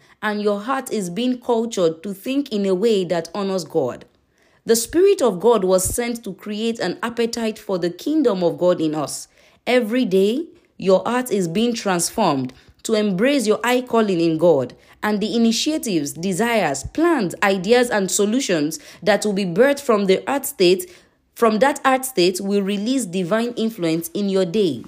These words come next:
God is not waiting for you to make a mistake and strike you down. That is a faulty representation of the Father's heart. He invites us to the place of true fellowship,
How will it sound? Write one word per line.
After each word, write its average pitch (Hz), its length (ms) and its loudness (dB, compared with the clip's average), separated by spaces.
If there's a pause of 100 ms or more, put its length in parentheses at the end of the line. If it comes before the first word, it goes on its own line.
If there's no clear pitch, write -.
(760)
God 277 380 4
is 214 160 2
not 247 300 0
waiting 240 440 2
for 202 200 4
you 208 180 4
to 208 180 -2
make 214 380 4
a 185 80 6
mistake 180 680 -2
and 180 200 -2
strike 208 540 -4
you 196 100 -4
down. 156 400 -2 (460)
That 240 340 0
is 196 160 0
a 190 80 6
faulty 262 580 2
representation 185 920 -2
of 165 180 -2
the 165 100 0
Father's 180 380 -4
heart. - 440 -14 (600)
He 254 220 4
invites 277 400 4
us 240 180 4
to 214 80 -6
the 196 140 2
place 233 280 2
of 196 140 0
true - 160 -6
fellowship, 190 640 -2